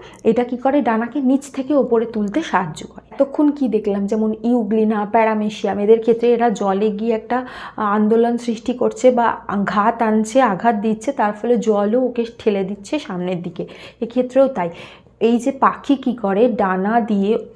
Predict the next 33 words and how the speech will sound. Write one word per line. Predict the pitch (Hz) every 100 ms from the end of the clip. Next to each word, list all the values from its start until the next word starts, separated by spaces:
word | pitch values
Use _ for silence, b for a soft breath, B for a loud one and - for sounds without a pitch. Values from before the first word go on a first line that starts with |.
| -
ওপর | 220 214 247
থেকে, | 254 - 262 285
মানে | 285 214
ডানাটা | 202 202 202 208
ওপর | 269 226
থেকে | 220 233 226
নিচের | 247 202 220 214
দিকে | 214 247
ঝাপটাচ্ছে, | 254 196 185 196 196 - -
আন্দোলন | - 202 208 214 214 208
করছে, | 202 185 - 185 B B B B
তার | 220 214 240
ফলে | 254 233 220 247 - - _ -
ও |
কী | 240 285
করছে, | 285 247 220 -
নিচের | 185 208 233 262 285 254
যে | 277
বাতাস, | 196 175 - 208 180 - -
মানে | 208 202
ওর | 208 202 196
ডানার | 196 196 214 220
নিচে | 202 202 240
যে | 240 220
বাতাস | 185 185 208 208
ছিল, | - 185 - B B
সেই | 262
বাতাসটা | 226 202 214 214 - 247
ওকে | 220 233 254
ওপর | 226 - 208
দিকে | 170 214 247 247
ঠেলে | 214 180
দিচ্ছে। | 180 175 -